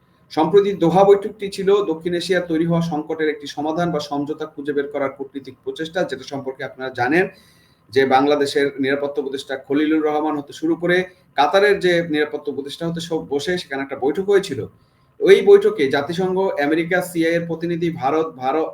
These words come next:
পাকিস্তান, যুক-, তুরস্ক, রাশিয়া এবং বাংলাদেশের নিরাপত্তা উপদেষ্টা খলিলুর রহমান গং উপস্থিত ছিল অত্যন্ত তাৎপর্যপূর্ণ একটা নিদর্শন হিসেবে। আলোচনা যে এজেন্ডা ছিল, আলোচনা হয়েছিল ডক্টর ইউনূসকে সরিয়ে বাংলাদেশে ইসলামিক উত্থান প্রতিরোধ করে গণতন্ত্র ফিরিয়ে আনা হোক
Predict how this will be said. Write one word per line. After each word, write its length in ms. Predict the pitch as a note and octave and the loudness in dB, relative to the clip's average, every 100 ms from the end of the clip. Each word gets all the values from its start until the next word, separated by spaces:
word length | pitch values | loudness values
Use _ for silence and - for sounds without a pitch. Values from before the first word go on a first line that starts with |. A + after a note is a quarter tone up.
| - | -8
পাকিস্তান, 520 | C#3 E3+ E3 E3+ E3 | -10 -8 -6 -4 -4
যুক-, 400 | C3+ D3 _ _ | -4 -10 _ _
তুরস্ক, 340 | D#3 E3 E3+ F3 | -4 -4 -4 -4
রাশিয়া 400 | D3+ C#3+ E3+ D#3+ | 0 0 0 -2
এবং 160 | D3+ | -2
বাংলাদেশের 600 | C3 C#3+ D#3+ D#3+ D#3+ F3+ | 0 0 0 -4 -4 -4
নিরাপত্তা 460 | C#3+ D3 D3+ - D3+ | -2 -2 -4 -8 -8
উপদেষ্টা 440 | D3+ D#3 D#3+ - | -8 -8 -10 -10
খলিলুর 420 | - C#3 C#3+ D3+ | -10 -6 -2 -2
রহমান 380 | D3+ D#3 D#3 D#3 | -2 -4 -6 -6
গং 340 | C3 D3 D3 B2+ _ _ _ | -2 -2 -2 -6 _ _ _
উপস্থিত 340 | - A3+ A#3 A3 | -8 -8 -8 -6
ছিল 160 | G3 | -4
অত্যন্ত 540 | E3+ D3 D3+ G3 G3 G#3+ A#3+ - _ _ | 0 0 0 -4 -2 2 2 0 _ _
তাৎপর্যপূর্ণ 840 | D#3 D#3 D#3 G3 E3+ F3 F3+ F#3+ A3 | -2 -2 0 -2 -2 -2 -2 -2 -2
একটা 180 | - D3 | -4 -2
নিদর্শন 420 | D3 D3 D3 C#3+ | 0 0 -2 -4
হিসেবে। 360 | C3 B2+ A2 F#2 - _ _ _ _ _ - | -6 -6 -8 -12 -18 _ _ _ _ _ -2
আলোচনা 400 | C#3 F#3+ A#3 A3+ | 2 2 2 2
যে 100 | G3+ | 2
এজেন্ডা 300 | F3+ G3 G3 | 4 2 0
ছিল, 280 | F#3+ B2+ G#2+ | -2 -2 -2
আলোচনা 440 | B2 D3+ E3 F#3 | -2 -2 -2 0
হয়েছিল 400 | F#3+ F#3+ G3 G3+ | 0 -2 0 0
ডক্টর 400 | E3 D3+ E3+ E3 | 0 -2 -4 0
ইউনূসকে 460 | D#3 F3 F#3+ - F#3 | 0 2 -2 -4 -6
সরিয়ে 340 | - E3 E3+ | -2 -2 0
বাংলাদেশে 480 | D3+ D3 D3+ E3 D#3+ | 0 -2 -4 -4 -6
ইসলামিক 520 | D3+ - E3+ F3 D#3+ | -6 -6 -4 -4 -8
উত্থান 400 | D3 - E3 E3 | -12 -6 -6 -4
প্রতিরোধ 300 | C#3+ E3+ G3 | -4 0 0
করে 240 | G3 D3 | 0 -2
গণতন্ত্র 500 | A#2+ C#3 D#3+ F#3 F3+ | -2 -2 -4 -6 -8
ফিরিয়ে 260 | E3+ D3+ D#3 | -10 -2 0
আনা 180 | D#3 D#3 | 0 -2
হোক 280 | D#3+ G3 | -2 -4